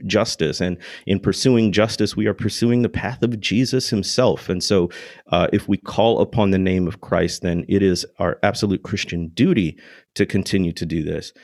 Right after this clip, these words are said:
And the last thing I'll say on this point is I actually feel emboldened to speak up about race, even in light of the continued recalcitrance of many people, Christians included,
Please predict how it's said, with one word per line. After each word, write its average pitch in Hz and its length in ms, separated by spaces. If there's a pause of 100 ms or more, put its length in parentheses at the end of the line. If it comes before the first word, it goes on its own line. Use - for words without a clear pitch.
(260)
And 101 100
the 98 60
last 165 240
thing 151 120
I'll 98 100
say 120 180
on 98 120
this 92 140
point 95 400
is 92 420
I 110 120
actually 127 320
feel 113 400
emboldened 101 1080 (100)
to - 120
speak - 500
up 95 320 (140)
about 92 420
race, 92 640 (260)
even 165 400
in 107 100
light 98 340 (100)
of 92 340
the 98 80
continued 127 640
recalcitrance 98 880
of 87 100
many 104 240
people, 87 400
Christians 101 440
included, 98 580